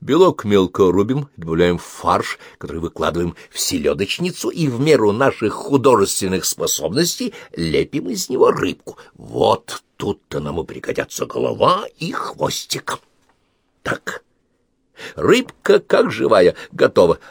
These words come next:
а гиактеринг еще нет. Что надо, чтобы довести дело до конца? Растираем желток с лимонной кислотой, добавляем сахарок, перчик,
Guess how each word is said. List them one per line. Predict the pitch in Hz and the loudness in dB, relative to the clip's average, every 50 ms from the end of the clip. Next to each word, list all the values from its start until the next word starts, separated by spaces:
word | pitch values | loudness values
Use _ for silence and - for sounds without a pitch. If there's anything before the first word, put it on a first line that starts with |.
| - _ | -16 _
а | - 104 107 95 101 - | -2 -2 -2 -2 -4 -8
гиактеринг | 104 101 107 107 107 101 - - - 98 92 95 110 135 185 233 254 339 359 359 349 - - | -2 2 4 4 4 2 -2 0 4 4 6 6 6 6 6 6 6 4 2 0 -2 -6 -10
еще | - - - 76 - - - - - - | -10 -10 -8 -6 -6 -6 -6 -6 -6 -8
нет. | - - - - - _ - - _ _ _ _ _ _ _ _ _ _ _ _ _ _ _ _ _ _ _ | -8 -8 -10 -14 -14 _ -20 -20 _ _ _ _ _ _ _ _ _ _ _ _ _ _ _ _ _ _ _
Что | - - - - _ - 240 277 302 320 | -12 -10 -10 -6 _ 4 4 4 4 2
надо, | 339 349 330 320 262 226 151 107 98 95 | 0 -2 0 2 4 4 4 2 0 -2
чтобы | - - - - 87 85 | -2 -2 -6 -4 -4 -4
довести | 82 87 87 87 - - - 90 82 | -2 0 0 0 -2 -4 -6 -8 -10
дело | 71 - 123 - - - | -2 0 0 0 0 -2
до | 117 113 113 | -2 -2 0
конца? | - 107 101 98 - - - - _ - - - - - - - - _ - | 0 0 -2 -2 -6 -10 -10 -12 _ -20 -20 -20 -20 -20 -20 -20 -20 _ -12
Растираем | - - - 104 - - - - 214 - - - - 131 127 - 208 165 | -6 -6 -4 -4 -6 -6 2 4 4 6 6 6 6 4 4 2 0 2
желток | 143 180 214 - 107 90 - - _ - 127 117 90 - - - | 4 4 6 6 4 2 0 -4 _ 6 6 6 6 4 -2 -10
с | - - - | -10 -8 -4
лимонной | 85 87 87 87 92 90 85 78 78 76 76 76 71 | -2 -2 0 2 2 2 2 2 -2 -4 -4 -6 -6
кислотой, | - _ - 82 85 80 - - - 82 87 - - _ - - - 240 170 - _ _ _ - _ - - - _ - | -10 _ -6 -6 -6 -6 -6 -10 0 2 2 2 2 _ 0 0 0 0 0 -6 _ _ _ -20 _ -20 -20 -20 _ -10
добавляем | - - 101 101 98 95 - 185 - 90 87 | -8 -2 2 2 4 6 6 6 6 4 2
сахарок, | - - - - 254 262 - - - 208 208 190 - 110 123 127 - _ _ - - - - - - - - _ _ | -2 -4 0 2 2 2 2 0 0 2 2 2 2 2 0 0 0 _ _ -10 -10 -10 -14 -20 -20 -20 -20 _ _
перчик, | _ - - - - - - - - 190 - - | _ -2 0 0 -2 -4 -6 -4 -4 -4 -4 -6